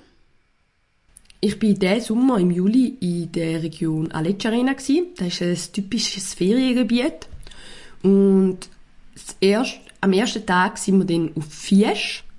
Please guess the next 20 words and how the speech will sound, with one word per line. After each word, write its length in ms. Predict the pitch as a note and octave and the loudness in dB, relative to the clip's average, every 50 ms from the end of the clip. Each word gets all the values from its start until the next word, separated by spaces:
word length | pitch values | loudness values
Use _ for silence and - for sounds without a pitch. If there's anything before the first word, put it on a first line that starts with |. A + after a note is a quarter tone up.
| - - _ - - _ _ - - - _ | -20 -20 _ -20 -20 _ _ -20 -20 -6 _
und 180 | F#3+ G3 F#3+ G3 | -2 -2 2 2
dort 520 | G3 G#3+ B3+ - - - B3 B3+ B3+ - | 2 2 0 -2 -4 -2 0 0 0 2
mit 200 | - G3 F#3+ F#3+ G3 | 2 2 2 2 0
der 60 | E3 | -4
Bergbahn 720 | - - - E3 E3 G3 - - - - F3 F3+ F#3 - | -4 -4 -2 0 0 -2 -2 -4 -2 0 2 2 2 2
in 140 | - D#3+ D3+ | 0 -4 -6
die 80 | - - | -8 -6
Fiescheralp 760 | - - D#3+ E3 E3+ - - - - - D3+ D3+ D3+ - - | -4 -2 -2 -2 -2 -4 -6 -6 -6 -4 -4 -4 -6 -6 -10
raufgefahren. 760 | D3+ - - - - - - G#1+ - - - - - - - - - - - - - - - - - - - - - - - - - - - - - - - - - - - - | -10 -10 -10 -10 -12 -12 -12 -10 -10 -10 -10 -12 -12 -14 -16 -18 -20 -20 -20 -20 -20 -20 -20 -20 -20 -20 -20 -20 -20 -20 -20 -20 -20 -20 -20 -20 -20 -20 -20 -20 -20 -20 -8 0
Und 320 | - G#3 G#3+ A3 A3 A3+ G3 | 2 4 6 6 4 4 4
weil 220 | G3+ G3 G#3 A3 | 4 4 4 4
wir 100 | G#3 F#3+ | 2 4
unbedingt 460 | F#3 A3+ B3+ C4 A#3 B3+ B3 A#3 - | 4 4 4 6 6 6 6 4 4
haben 220 | G#3 G3+ F3+ F3+ F#3 - - - _ _ _ _ - | 4 2 2 2 0 -4 -10 -18 _ _ _ _ -2
auf 200 | F#3+ F#3 - - - - - - | -2 -2 -2 -8 -14 -16 -8 -6
das 260 | - B2+ - - - | -6 -6 -6 -6 -4
Eckishorn 600 | - F#3+ C4+ - C#4+ C4+ - - A3 G#3 B3 C4+ | -2 -2 -2 0 -2 -4 -2 -2 0 0 0 0
rauf 260 | C4 A3+ G#3 G3 - | 0 -2 -2 -2 -2
haben 280 | A3+ A#3 B3 B3 G#3+ E3 | -2 0 0 0 0 -2
wollen 320 | E3 E3+ F3 F3+ A#3+ - | -2 -2 -2 -2 -2 -4